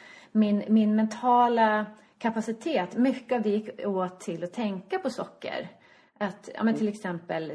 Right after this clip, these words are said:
på jobbet så kanske vid påsk så ställde de fram en stor skål med, eller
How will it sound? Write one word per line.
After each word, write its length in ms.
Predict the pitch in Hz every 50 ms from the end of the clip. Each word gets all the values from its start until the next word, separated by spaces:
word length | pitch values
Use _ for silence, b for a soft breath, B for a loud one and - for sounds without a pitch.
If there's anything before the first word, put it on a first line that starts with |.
| 151 -
på 200 | - 185 180 175
jobbet 460 | 170 170 156 151 - - 127 156 170 -
så 120 | - 185
kanske 420 | 180 - 175 170 - - 175 170
vid 180 | 165 165 165 165
påsk 320 | - 180 165 160 - -
så 100 | - -
ställde 300 | 165 - - 170 165 160
de 80 | 160 165
fram 280 | - - 170 160 160 165
en 60 | 170
stor 400 | - - - 170 160 160 160 165
skål 500 | 165 - - - 170 160 160 160 160 156
med, 200 | 160 156 151 151
eller 380 | 156 151 151 156 160 - -